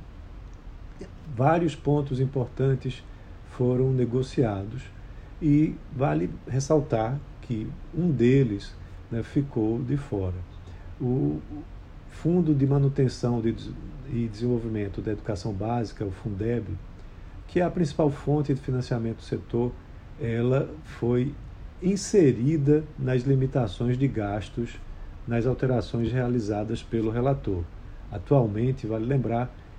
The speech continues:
esses recursos estão fora do atual teto de gastos. Então, agora eles vão fazer parte também.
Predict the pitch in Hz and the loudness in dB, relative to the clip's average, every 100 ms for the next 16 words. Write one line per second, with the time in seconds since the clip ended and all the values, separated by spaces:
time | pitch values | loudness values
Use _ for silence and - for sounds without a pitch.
0 | - 135 156 143 143 151 143 139 139 - | -4 -2 2 0 2 -2 2 0 0 0
1 | 151 - - 131 160 127 92 - - - | 0 -2 0 4 4 2 -2 -8 -14 -14
2 | - 113 123 135 139 123 101 107 - 107 | -10 -2 0 0 0 0 0 -4 -4 -4
3 | 104 123 131 120 92 85 - - - - | -4 -4 -2 -2 -2 -2 -6 -12 -18 -18
4 | - - - - - - 120 - 101 101 | -18 -18 -18 -18 -14 -4 -4 -2 -4 -2
5 | 117 143 123 110 98 104 120 117 104 98 | -4 -4 -6 -4 -4 -2 0 0 -2 -2
6 | 104 123 147 120 120 139 107 107 - 143 | -2 -2 0 2 2 0 -4 -4 -6 -4
7 | 190 131 95 | -2 0 -2